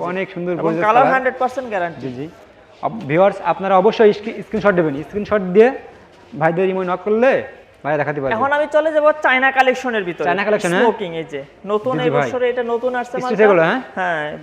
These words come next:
Speaker 2: রাবার আছে, এই যে।
Speaker 1: এগুলো প্রাইস
Speaker 2: দুইশো আশি
Speaker 1: কিরকম,
Speaker 2: টাকা।
Speaker 1: ভাই?
Speaker 2: দুইশো আশি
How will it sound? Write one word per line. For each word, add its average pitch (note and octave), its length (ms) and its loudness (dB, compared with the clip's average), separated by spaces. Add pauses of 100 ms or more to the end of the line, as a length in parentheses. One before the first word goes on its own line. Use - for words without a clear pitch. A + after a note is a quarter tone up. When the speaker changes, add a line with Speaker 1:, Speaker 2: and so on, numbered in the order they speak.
Speaker 2:
রাবার E3+ 340 -2
আছে, A3 260 -4 (540)
এই F#3 40 -4
যে। C#3 180 -8 (400)
Speaker 1:
এগুলো G3 160 2
প্রাইস G3+ 60 -2
Speaker 2:
দুইশো A#3 100 2
আশি A#3 100 2
Speaker 1:
কিরকম, B3 200 4
Speaker 2:
টাকা। G3 100 8
Speaker 1:
ভাই? A3+ 100 10 (280)
Speaker 2:
দুইশো C#4 240 -2
আশি B3+ 220 2